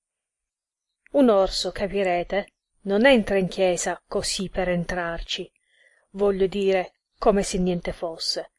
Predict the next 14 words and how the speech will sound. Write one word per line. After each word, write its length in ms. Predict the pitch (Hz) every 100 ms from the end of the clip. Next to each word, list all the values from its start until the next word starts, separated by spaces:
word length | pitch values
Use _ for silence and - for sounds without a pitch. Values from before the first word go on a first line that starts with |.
| _ _ _
Vi 160 | 220 269
entra 420 | 302 320 - 311
per 220 | 294 277
un 120 | 262 233
vero 180 | 240 262
e 60 |
proprio 340 | - 240 247 220
miracolo, 640 | 220 190 185 - 185 190
come 300 | - 277 233
l'immaginarono 1000 | 202 196 208 196 220 254 269 277 262 226
questi 380 | - 277 - 233
due 220 | 196 226
giovani 360 | 214 208 202 202
chierici. 680 | - 180 175 175 - 175